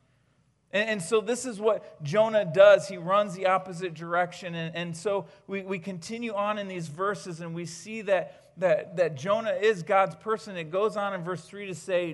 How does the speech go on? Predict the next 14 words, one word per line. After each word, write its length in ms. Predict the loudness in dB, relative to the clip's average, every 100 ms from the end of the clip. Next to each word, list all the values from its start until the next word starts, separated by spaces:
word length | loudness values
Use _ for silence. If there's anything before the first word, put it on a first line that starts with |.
| -8
"Jonah 400 | -4 -2 -2 -2
got 320 | 2 4 4
up, 320 | 4 2 0
went 260 | -4 -2 -2
in 120 | -6
the 120 | -6
opposite 520 | 0 0 0 -4 -12 -8
direction 500 | -4 -4 -4 -12 -12
to 60 |
get 180 | -8 -6
away 220 | -4 -6
from 240 | -8 -14 -14
the 80 |
Lord. 400 | -10 -6 -6 -8